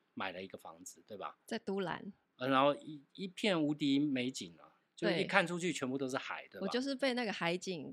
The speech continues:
Speaker 2: 给收服了。<laughs>
Speaker 1: 所以买房子大家都会有这种冲动啊，就是因为那一片景色，
Speaker 2: 嗯。
Speaker 1: 我那时候买我现在住的房子也是因为这样啊，看了第一眼就决定，哦，就是你了。
Speaker 2: 嗯哼。
Speaker 1: 对，所以这种冲动到底是好还是不好？经过两年来，你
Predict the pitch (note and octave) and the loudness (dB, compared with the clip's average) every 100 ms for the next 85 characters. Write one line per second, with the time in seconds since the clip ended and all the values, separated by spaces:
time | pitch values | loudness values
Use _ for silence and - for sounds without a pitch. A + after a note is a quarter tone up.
0 | - D#3 D3+ F3+ F3 - - - - - | -6 -4 -2 0 0 -4 -12 -12 -12 -10
1 | - - - - - D4 - C4+ - B3+ | -12 -12 -6 -2 0 0 0 -4 -6 4
2 | B3 B3 E3+ C#3+ F3+ A3 F#3 E3+ D#3+ E3 | 8 10 8 8 6 4 4 6 8 6
3 | D#3 C3+ G#2 A#2 E2+ - F2 F#2 F#2 - | 4 2 2 -4 -6 -12 -14 -12 -12 -14
4 | - _ _ _ - D3 C#3+ D3+ D3 C3+ | -20 _ _ _ -4 2 4 6 8 6
5 | A#2+ B2+ G#2 F2+ - A2+ F2+ G2+ B2 B2 | 4 0 -4 -10 -10 -8 -8 -6 -4 -2
6 | A2 G#2 F#2+ F2 - G2+ F#2+ G2 E2 D#2+ | -2 -2 -4 -8 -8 -10 -10 -12 -12 -14
7 | D2+ - - F2+ F2 - G#2+ G#2+ F#2+ F2+ | -20 -20 -20 -14 -10 -8 -8 -10 -10 -12
8 | F2+ - _ - D3 A2+ A2+ A2+ A2+ D#2 | -16 -18 _ -10 -4 -4 -4 -6 -6 -8
9 | D#2+ F2+ E2+ F2+ E2 E2+ D#2 - B2+ B2+ | -12 -14 -14 -16 -16 -18 -20 -10 -8 -6
10 | B2 G#2 E2 _ _ _ - F#3+ G3 G3 | -8 -10 -14 _ _ _ -12 -10 -8 -10
11 | A3+ _ _ A2+ F2 F2 _ - D#3+ D#3 | -12 _ _ -6 -6 -12 _ -4 0 2
12 | C3 - C#3+ C#3 B2+ A#2+ G#2 A#2 F#2+ D#2+ | 2 0 0 2 2 2 0 -4 -6 -8
13 | F2+ F#2+ - - - _ - C3+ C3+ A#2+ | -12 -14 -14 -16 -18 _ -2 2 4 4
14 | G#2 F2 F2+ F2+ G2 E2 D2+ E2+ G2 | 2 -8 -14 -12 -10 -10 -10 -16 -18